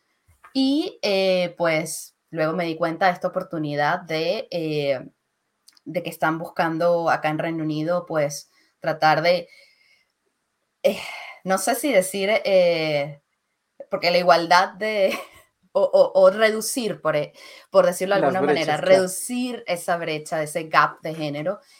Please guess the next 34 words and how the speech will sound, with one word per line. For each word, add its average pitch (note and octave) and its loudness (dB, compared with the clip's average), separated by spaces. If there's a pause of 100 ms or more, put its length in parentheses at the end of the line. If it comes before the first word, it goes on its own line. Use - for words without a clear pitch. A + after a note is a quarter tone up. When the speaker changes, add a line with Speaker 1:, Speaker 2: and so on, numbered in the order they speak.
(200)
Speaker 1:
y G3 -8
de D#3+ 0
esta, E3+ 2 (220)
tratar E3 -4
de F#3 -2
impulsar F3 -4
a G3+ -6
los F3+ -8
grupos F3 -8
minoritarios E3 -6
para D#3 -2
entrar C#3 -2
en F3+ -4
la D3 -4
industria D3 -10
de D#3 -6
la D#3 -10
tecnología. D3+ -8 (300)
Y B3+ -8
bueno, C4 -4 (320)
dándome F3 -2
cuenta F3+ 0
de F#3 2
todas F3+ -2
estas G3+ -6 (300)
diferentes, F#3 2
eh, D#3+ -2
aristas E3+ -2
que F#3+ -14
me E3+ -10
podrían D#3+ -4
ayudar D#3+ 0
allí, E3+ -6
pues A3 -2